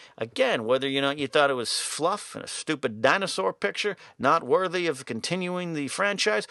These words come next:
or you thought it was a perfectly fun summer movie, or it was exactly what you wanted from your childhood of loving s-, Jurassic Park, uh, it doesn't matter. Trevorrow handled that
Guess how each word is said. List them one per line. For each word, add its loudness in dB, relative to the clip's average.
or 0
you -2
thought 4
it 2
was -2
a -16
perfectly -4
fun 0
summer 0
movie, 0
or 4
it -2
was -6
exactly 0
what -2
you -4
wanted -2
from -4
your -2
childhood 0
of -6
loving 0
s-, -4
Jurassic 0
Park, 2
uh, -10
it -8
doesn't 2
matter. 2
Trevorrow 0
handled 0
that 4